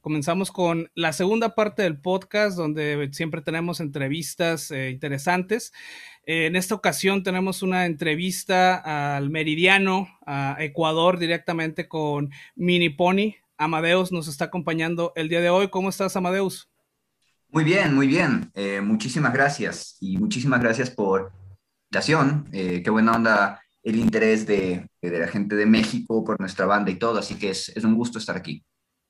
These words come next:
Speaker 1: Qué bueno, qué bueno. Ah, otra cosa también comentarles, digo, ah,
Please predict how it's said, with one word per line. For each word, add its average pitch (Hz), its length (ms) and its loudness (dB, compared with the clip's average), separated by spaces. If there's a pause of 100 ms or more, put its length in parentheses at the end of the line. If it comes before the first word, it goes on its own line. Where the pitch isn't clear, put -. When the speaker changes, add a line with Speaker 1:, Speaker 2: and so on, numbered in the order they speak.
(640)
Speaker 1:
Qué 175 60 -8
bueno, 214 240 0
qué 226 80 0
bueno. 220 440 4
Ah, 190 300 4
otra 208 220 0
cosa 220 160 0
también 226 220 4
comentarles, 233 520 4
digo, 214 320 0
ah, 185 460 0